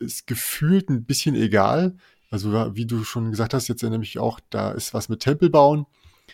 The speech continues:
Und, äh, es gibt eine ganze Menge Mechaniken, unter anderem eine Programmierung wohl. Interessant ist aber,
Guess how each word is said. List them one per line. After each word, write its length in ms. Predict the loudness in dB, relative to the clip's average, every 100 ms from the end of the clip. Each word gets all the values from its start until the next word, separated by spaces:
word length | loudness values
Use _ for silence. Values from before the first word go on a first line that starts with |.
| _ _ _ _
Und, 540 | 4 4 4 -2 -4
äh, 320 | -2 0 2
es 160 | 0 -4
gibt 160 | -8
eine 100 | -4
ganze 280 | 0 0 2
Menge 240 | 2 4 2
Mechaniken, 560 | 2 2 2 0 -2
unter 340 | -2 0 0 0
anderem 400 | 0 -2 -2 -4
eine 120 | -4
Programmierung 800 | -8 -6 -4 -2 -2 -2 -4 0
wohl. 300 | 2 2 -2 _ _ _ _ _ _
Interessant 480 | -8 -6 0 2 2
ist 140 | 0
aber, 520 | 4 4 4 2 0